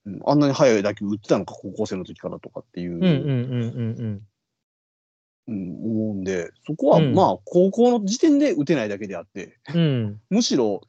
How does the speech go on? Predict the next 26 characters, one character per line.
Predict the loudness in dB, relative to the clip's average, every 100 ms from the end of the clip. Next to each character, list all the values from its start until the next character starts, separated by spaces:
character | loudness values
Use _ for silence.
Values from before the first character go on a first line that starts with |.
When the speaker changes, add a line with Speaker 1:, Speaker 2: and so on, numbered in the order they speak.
| _ _ _
Speaker 1:
ね、 | -2 -2
そ | 0
の、 | -2 0
そ | -4
れ | -2
こ |
そ | -2
宇 | -2
野 | -2
く | -4
ん | -6
み | -4
た | -6
い | -6
な、 | -14 -20 _ _ _ _ _ _ _
ね、 | -4 -4
も | -6 -4 -4
う | -2
高 | 0 2
校 | 2
時 | 4
点 | 4 2 -4
で、 | -6
Speaker 2:
打 |
っ |
て？ | -6